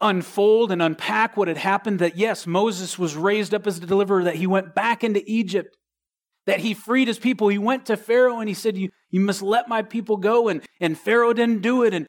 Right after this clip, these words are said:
and plagues fell upon Egypt, and eventually they left. And these amazing things happened. And they were delivered, and they crossed over the Red Sea. And then as they went into the wilderness,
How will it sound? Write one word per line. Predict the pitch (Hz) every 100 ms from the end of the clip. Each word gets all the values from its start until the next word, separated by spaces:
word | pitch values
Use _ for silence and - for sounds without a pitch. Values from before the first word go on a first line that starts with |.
| _ _
and | 185 180 -
plagues | 202 247 247 190
fell | - 233
upon | 226 208 214
Egypt, | 214 254 202 196
and | 196
eventually | 170 185 262 - 247 226
they | 220
left. | 220 240 220 -
And | 190 190
these | 208
amazing | 202 208 214 285 320 269 254 233
things | 254 247 190
happened. | - 220 220 - 117 98 - _ _ _ _ _ _ _
And | 208
they | 240
were | 240
delivered, | 220 254 302 302 160 - -
and | 202
they | 202
crossed | 196 - 262 240 -
over | 269
the | 247
Red | 240 247
Sea. | - 254 247
And | 214
then | 240 254
as | 226
they | 196
went | 214 233 247
into | 233
the | 220
wilderness, | 220 240 233 196 131 - -